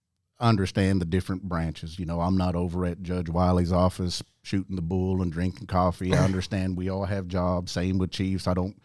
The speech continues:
Speaker 2: Right.
Speaker 1: run over there every day just to say, you know, "Hey, we all have our busy schedules and, and we're all separate." But when it's time to sit and visit, you know, that's where,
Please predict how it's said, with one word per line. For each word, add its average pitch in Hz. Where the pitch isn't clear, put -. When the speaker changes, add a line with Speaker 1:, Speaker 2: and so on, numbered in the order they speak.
Speaker 2:
Right. 98
Speaker 1:
run 120
over 113
there 113
every 107
day 110
just 101
to 101
say, 101
you 104
know, 92
"Hey, 101
we 104
all 101
have 98
our 95
busy 104
schedules 92
and, 92
and 92
we're 101
all 95
separate." 117
But 90
when 90
it's 85
time 104
to 87
sit 101
and 85
visit, 87
you 90
know, 82
that's 87
where, 87